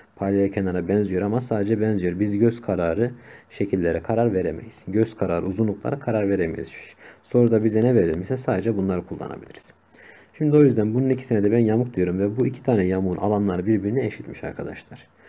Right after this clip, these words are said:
Peki yamuğun alanı nasıl hesaplanır? Alt taban artı üst taban çarpı yükseklik bölü iki. Bakın D C A B'ye paralel eşitse, paralel demişse bunların yükseklikleri her tarafta nedir arkadaşlar?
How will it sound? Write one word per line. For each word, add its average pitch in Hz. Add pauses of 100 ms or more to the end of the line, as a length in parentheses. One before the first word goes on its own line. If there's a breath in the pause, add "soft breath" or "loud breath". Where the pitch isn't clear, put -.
(160 soft breath)
Peki 151
yamuğun 120
alanı 143
nasıl 143
hesaplanır? - (440 loud breath)
Alt 135
taban 104
artı 87
üst -
taban 101
çarpı 101
yükseklik -
bölü 98
iki. 98
Bakın 110
D 90
C 110
A 95
B'ye 110
paralel 101
eşitse, - (560 loud breath)
paralel 92
demişse 117 (540 loud breath)
bunların 127
yükseklikleri 120
her 127
tarafta 98
nedir 107
arkadaşlar? 85